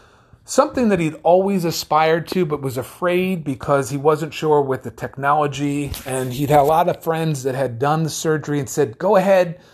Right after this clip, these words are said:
get this. It's, it's perfectly safe. You're going to be fine. You're gonna absolutely love it. You're gonna love wearing regular shades." And he went in, spent a significant amount of money,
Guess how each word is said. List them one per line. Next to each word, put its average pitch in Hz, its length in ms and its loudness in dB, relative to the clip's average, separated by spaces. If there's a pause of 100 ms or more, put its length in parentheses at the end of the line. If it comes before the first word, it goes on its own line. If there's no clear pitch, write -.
(260)
get 190 220 4
this. 202 280 0
It's, 127 360 -12
it's 143 160 -4
perfectly 196 560 0
safe. 170 480 0
You're 127 80 -6
going 147 260 -2
to 147 60 -4
be 131 100 -6
fine. 151 400 0
You're 127 100 -6
gonna 143 280 0
absolutely 147 580 0
love 151 220 6
it. 143 60 -12
You're 131 100 -8
gonna 135 160 0
love 151 320 4
wearing 139 340 -2
regular 127 320 0
shades." 107 600 -6 (680)
And 160 480 2 (300)
he 208 160 0
went 233 200 4
in, 190 360 2 (340)
spent - 380 -2 (100)
a 143 200 -2
significant 185 640 0
amount 170 220 4
of 139 80 -2
money, 135 420 -4